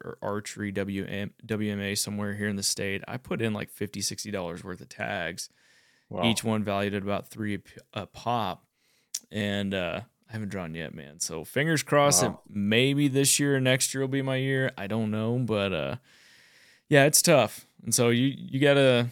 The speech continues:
Speaker 1: you gotta know somebody or have the land yourself.
Speaker 2: Yeah. Yeah, that does make it tough. You know, y-, around here, there's some pretty large chunks of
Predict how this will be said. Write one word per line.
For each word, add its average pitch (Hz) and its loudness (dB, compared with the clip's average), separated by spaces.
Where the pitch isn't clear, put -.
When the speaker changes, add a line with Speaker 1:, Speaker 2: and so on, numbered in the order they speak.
Speaker 1:
you 117 -6
gotta 123 6
know 113 4
somebody 151 6
or 120 2
have 113 0
the 107 -2
land 104 0
yourself. 78 -6
Speaker 2:
Yeah. 90 2
Yeah, 117 6
that 120 6
does 113 4
make 98 2
it - -2
tough. 101 4
You 95 -4
know, 98 0
y-, 123 -10
around 113 2
here, 117 4
there's 104 2
some 95 -4
pretty 104 0
large 92 2
chunks 98 -2
of 92 0